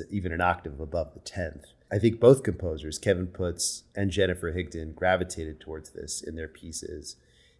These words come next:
In the first movement, there's this lovely moment where after this very magnificent, heroic beginning, we get very small.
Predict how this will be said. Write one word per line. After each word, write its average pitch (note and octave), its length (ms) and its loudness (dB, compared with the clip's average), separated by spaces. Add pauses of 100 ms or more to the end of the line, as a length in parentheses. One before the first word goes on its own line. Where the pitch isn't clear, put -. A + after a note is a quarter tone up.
In F#2 420 4
the F2 100 -6
first G#2+ 400 2
movement, E2 560 -6
there's E2 280 -4
this E2+ 180 -6
lovely F2+ 320 2
moment E2+ 400 -4
where E2 180 -4
after F2 280 -4
this D#2 380 -8 (140)
very A2 720 4 (120)
magnificent, F#2 880 -4
heroic F2+ 460 0
beginning, E2 640 -8 (160)
we F2+ 80 -8
get - 180 -6
very G#2 200 6
small. F2+ 600 0